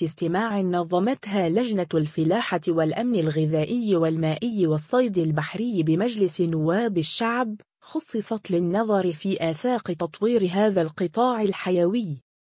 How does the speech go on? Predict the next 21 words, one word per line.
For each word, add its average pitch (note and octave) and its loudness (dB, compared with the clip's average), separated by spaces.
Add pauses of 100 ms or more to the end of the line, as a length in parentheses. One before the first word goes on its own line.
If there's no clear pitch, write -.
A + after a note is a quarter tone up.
(200)
وأعرب G#3+ 2
ممثل F3+ 2
العمادة F#3+ 2
عن E3+ 2
استعدادهم F#3+ 0
للتعاون F3+ 2
مع D#3 0
السلطة G#3+ -2
التشريعية E3 0
من F3 0
خلال F#3+ 2
تقديم F3+ 0
مقترحات E3 -2
علمية F3 0
ودراسات D#3+ 0
بحثية F#3 -2
تهدف A3 -2
إلى F3 2
دعم A3 0
الإصلاحات E3 -2
الضرورية E3+ 2